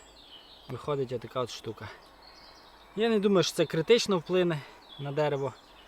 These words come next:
але краще б, якби цього не було. Люди вже після того, як мене вже тут не буде,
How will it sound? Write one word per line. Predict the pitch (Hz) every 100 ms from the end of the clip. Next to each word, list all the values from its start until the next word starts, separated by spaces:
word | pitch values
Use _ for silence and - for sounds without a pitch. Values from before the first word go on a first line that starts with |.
| - - - -
але | 175
краще | 190 254 233 -
б, | 185
якби | 170 175
цього | 180 175 180
не | 180
було. | 175 180 110 - - - - - - - - - - - - - - - - - - - - - - - - - - - - - - - - - - - - - - - - - - - - - - - - - - - - - - - - - - - - - - - - -
Люди | 135 131 120
вже | 127 120 - -
після | 113 117
того, | 123 117
як | 110 -
мене | 113 123
вже | 110 107
тут | 113
не | 104
буде, | 101 120 131